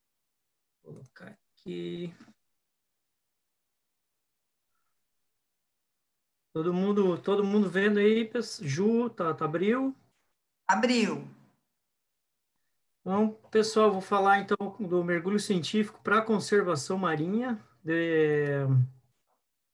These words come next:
Speaker 1: eu falo em nome hoje da Associação Mar Brasil, que também detém o projeto Mar Brasil Ciência e Mergulho, e também da Aquanauta, é, Aquanauta de Curitiba.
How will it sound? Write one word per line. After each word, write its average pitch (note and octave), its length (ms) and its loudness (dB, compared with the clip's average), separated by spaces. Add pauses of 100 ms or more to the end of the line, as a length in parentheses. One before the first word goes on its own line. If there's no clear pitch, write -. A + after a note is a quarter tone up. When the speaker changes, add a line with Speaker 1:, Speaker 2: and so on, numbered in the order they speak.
(640)
Speaker 1:
eu D#3 160 2
falo F#3 320 2
em F#3 60 0
nome F#3 400 2
hoje F3 380 0
da D3+ 140 2
Associação D3+ 560 -4
Mar G3 160 2
Brasil, F#3+ 580 -2
que - 160 -20
também E3+ 320 -2
detém F3+ 380 -2
o E3 80 -4
projeto D#3+ 460 -2
Mar E3 140 -2
Brasil D3+ 300 -2
Ciência F#3+ 380 -8
e F3+ 40 -6
Mergulho, D#3+ 480 -2
e G#3 60 -4
também F#3+ 300 -6
da G3 80 -6
Aquanauta, F#3+ 760 -2 (1040)
é, C#3 840 0 (100)
Aquanauta D#3 760 -2
de D3 100 -2
Curitiba. G#3+ 920 -4